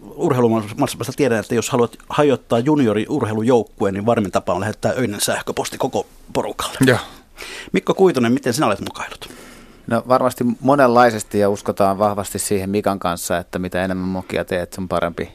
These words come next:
Speaker 3: parempi susta voi tulla, jos sä hyödynnät ne. Ja kans sama-, samanlaisesti, että hankala, hankala just nähdä semmosia yksittäisiä, mutta yksi, yksi asia tulee mieleen, että mulla on ollut aika niin kun pitkään niin kun hyvin vahvana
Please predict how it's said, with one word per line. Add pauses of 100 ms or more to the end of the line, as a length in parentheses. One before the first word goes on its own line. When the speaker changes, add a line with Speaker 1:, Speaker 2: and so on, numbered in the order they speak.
(120)
Speaker 3:
parempi
susta
voi
tulla,
jos
sä
hyödynnät
ne.
Ja (460)
kans
sama-,
samanlaisesti,
että
hankala,
hankala
just
nähdä
semmosia
yksittäisiä,
mutta
yksi,
yksi
asia
tulee
mieleen,
että
mulla
on
ollut
aika (140)
niin
kun (460)
pitkään
niin
kun
hyvin
vahvana